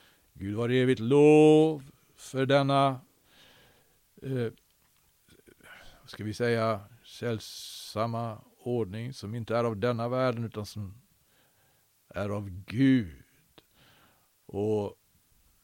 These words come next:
låt oss ta till oss de här varningsorden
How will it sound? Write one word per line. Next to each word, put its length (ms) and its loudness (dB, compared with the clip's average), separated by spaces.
låt 200 -4
oss 120 -8
ta 160 -6
till 220 -4
oss 120 -6
de 160 -6
här 460 -2
varningsorden 1400 -2